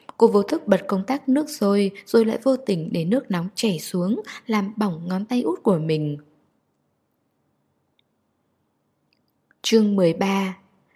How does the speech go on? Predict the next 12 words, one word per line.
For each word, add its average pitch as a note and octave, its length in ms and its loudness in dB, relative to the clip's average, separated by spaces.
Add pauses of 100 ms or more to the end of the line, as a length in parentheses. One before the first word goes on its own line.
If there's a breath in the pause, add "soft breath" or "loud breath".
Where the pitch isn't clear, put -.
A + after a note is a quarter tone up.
(200 soft breath)
Anh A#3 240 4
và F3 320 -2
em G#3 300 2 (240 loud breath)
đều F3 320 0
thật E3+ 240 -4
lòng. D#3 400 -2 (1400)
Một G3+ 200 4
tuần E3+ 280 6
sau G3 220 0
khi G3 200 0
xã F#3+ 200 -4
hội F#3 160 0